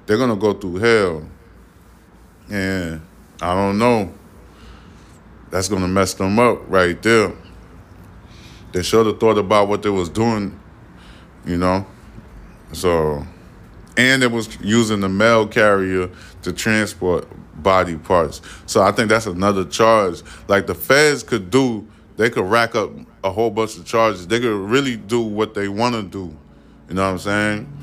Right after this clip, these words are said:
Like, you're gonna need a powerful attorney to get you up out of that, which I'm pretty sure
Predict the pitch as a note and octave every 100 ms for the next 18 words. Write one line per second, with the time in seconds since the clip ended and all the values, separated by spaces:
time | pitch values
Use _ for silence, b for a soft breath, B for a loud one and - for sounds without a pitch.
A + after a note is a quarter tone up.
0 | - - - - - F#2 G2 F#2 E2 -
1 | B B B B B B B B - -
2 | - - - - - - A#2 D3 C#3 B2
3 | B2 A#2 G2 E2 B2 A#2+ A#2 A2 A2+ G#2+
4 | F#2 E2+ - A#2+ A2 F#2+ E2+ E2+ E2 F#2
5 | - F#2 E2+ F2+ E2+ E2 E2 F#2 E2+ -
6 | - - _ G2+ G#2+ - - _ _ -
7 | A2+ A2+ C#3 A#2+ A2+ C3 B2 A#2+ -